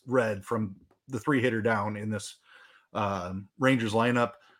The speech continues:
Nola, historically a guy that has a, a great leash, big K rate, and au-, and an awesome walk rate. Um, so he can be efficient, even if he doesn't have ninety-five pitches in him today. He, he can get through six or seven innings just based on efficiency alone. So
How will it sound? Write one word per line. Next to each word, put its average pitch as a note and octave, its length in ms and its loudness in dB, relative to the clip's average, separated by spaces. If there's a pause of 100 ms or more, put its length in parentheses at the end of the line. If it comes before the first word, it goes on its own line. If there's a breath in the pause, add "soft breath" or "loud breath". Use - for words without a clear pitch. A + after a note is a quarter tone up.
Nola, A#2+ 260 4
historically B2 680 4
a A2 40 2
guy A2+ 220 4
that G#2 120 -2
has A2 120 0
a, G2 180 -4
a A2+ 80 -4
great A#2 340 0
leash, G#2+ 440 -4
big A2+ 160 0
K A#2+ 160 -2
rate, A2+ 360 0
and G2+ 120 -8
au-, A#2 280 0
and A2 120 -2
an G#2+ 120 -2
awesome A2 360 -2
walk A2 260 0
rate. F#2+ 240 -10 (460 soft breath)
Um, G2+ 360 -6
so C3+ 140 0
he B2 140 2
can B2 120 0
be C#3+ 140 2
efficient, A#2 500 0
even C#3+ 220 2
if A2+ 80 -4
he C3 80 -4
doesn't A#2 320 4
have A2+ 380 -2 (260)
ninety-five A2+ 560 -2
pitches B2+ 300 0
in G#2+ 100 2
him G#2 340 -4 (380)
today. A2+ 500 0
He, A#2+ 380 -2
he C3+ 160 -2
can B2 180 -4
get A#2+ 240 0
through C3 180 0
six - 280 -2
or A#2+ 80 -2
seven A2+ 300 2
innings A2+ 320 0
just A#2 180 -4
based A2+ 240 -4
on G#2 100 -4
efficiency G#2+ 540 -6
alone. G2 380 -6
So G2+ 260 -12